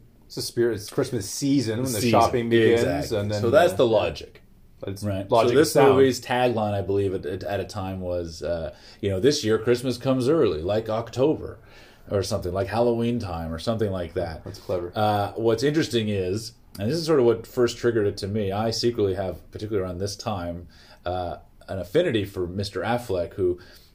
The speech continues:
Speaker 2: is coming off of about four or maybe five pretty terrible movies. This is at the time when everyone was really tired of Ben Affleck.
Speaker 1: He looked so young.
Speaker 2: He
Speaker 1: Yeah.
Speaker 2: looked very young and
Speaker 1: Yeah.
Speaker 2: spry.
Speaker 1: Yeah,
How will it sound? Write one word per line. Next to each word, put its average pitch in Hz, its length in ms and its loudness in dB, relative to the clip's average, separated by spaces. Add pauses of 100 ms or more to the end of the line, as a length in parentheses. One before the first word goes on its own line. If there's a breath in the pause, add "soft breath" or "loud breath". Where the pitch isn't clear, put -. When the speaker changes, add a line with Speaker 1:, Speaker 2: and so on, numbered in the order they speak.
(120)
Speaker 2:
is 101 140 -6
coming 120 280 -2
off 113 280 0
of 101 100 -2
about 95 380 -4
four 104 440 2
or 95 40 0
maybe 92 260 -4
five 95 580 -6
pretty 139 280 -6
terrible 110 420 2
movies. 87 540 0 (320 soft breath)
This 131 180 0
is 120 100 -12
at 107 140 0
the 104 60 -12
time 107 320 -2
when 101 100 0
everyone 101 240 0
was 90 140 -6
really 92 120 -2
tired 95 440 -4
of 101 100 -4
Ben 107 140 -4
Affleck. 110 420 -4 (160)
Speaker 1:
He 110 80 -6
looked 127 180 -6
so 104 260 -4
young. 87 440 -6
Speaker 2:
He 123 220 4
Speaker 1:
Yeah. 127 60 4
Speaker 2:
looked 127 180 4
very 123 260 6
young 120 260 6
and 117 120 0
Speaker 1:
Yeah. - 40 -4
Speaker 2:
spry. 101 640 0
Speaker 1:
Yeah, 104 260 0